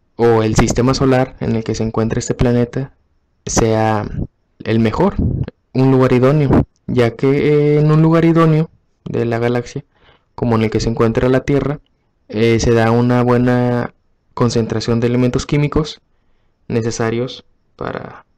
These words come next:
eh, no solo para la vida, sino para el desarrollo de la tecnología, por ejemplo. Si estuviera, por ejemplo, ese planeta muy cerca de su centro galáctico, por ejemplo, una galaxia espiral como la nuestra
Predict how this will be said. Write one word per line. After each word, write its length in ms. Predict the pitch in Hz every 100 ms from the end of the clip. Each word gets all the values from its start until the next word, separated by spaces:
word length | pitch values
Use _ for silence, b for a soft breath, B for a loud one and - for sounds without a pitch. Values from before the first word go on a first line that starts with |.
| _ -
eh, 220 | - -
no 140 | 107 123
solo 180 | 151
para 160 | 156 123
la 100 | 117
vida, 220 | 208 214
sino 260 | - 131 113
para 300 | - - - _ _ _ -
el 300 | 80 104 107
desarrollo 520 | 110 110 110 113 117
de 260 | 117 104
la 140 | 104 107
tecnología, 640 | 101 110 104 104 156 135
por 120 | -
ejemplo. 360 | - 156 - - - - - _ _ _ _ _ _ _
Si 260 | - - 127
estuviera, 720 | 117 - _ 135 131 131 131
por 220 | 135 156
ejemplo, 440 | 156 170 156 160 151
ese 160 | 151 160
planeta 680 | 165 160 147 151 147 - _ -
muy 460 | 123 120 120 123
cerca 560 | 143 139 127 - 113 - _ -
de 300 | - 107 107
su 120 | 120
centro 300 | 117 113 135
galáctico, 680 | 131 117 - - - 170 - _ -
por 140 | -
ejemplo, 320 | 110 117 123
una 160 | 123 123
galaxia 340 | 123 120 117
espiral 380 | 123 - 120 120
como 140 | 123
la 120 | 120 117
nuestra 420 | 120 - -